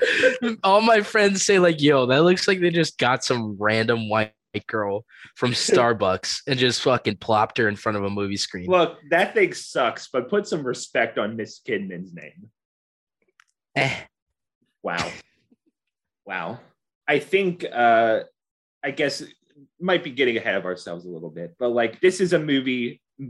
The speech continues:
Speaker 2: shot almost entirely on green screen.
Speaker 1: Mm-hmm.
Speaker 2: There's, like,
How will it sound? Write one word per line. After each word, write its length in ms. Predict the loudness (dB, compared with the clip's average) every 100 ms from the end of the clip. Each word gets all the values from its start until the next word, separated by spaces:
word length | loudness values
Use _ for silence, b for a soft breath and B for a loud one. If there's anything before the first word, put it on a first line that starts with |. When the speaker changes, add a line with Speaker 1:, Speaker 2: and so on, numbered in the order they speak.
| -18 _
Speaker 2:
shot 520 | -6 0 2 2 0 -2
almost 400 | 0 4 2 2
entirely 560 | -6 -4 0 0 0 -6
on 160 | -6
green 260 | -12 -18 -20
screen. 480 | -20 -20 -20 -20 -20 -10
Speaker 1:
Mm-hmm. 280 | -8 -8 -12 -14 _ _ _ _ _ _ _ _
Speaker 2:
There's, 260 | -2 -2 0
like, 340 | 0 0 -6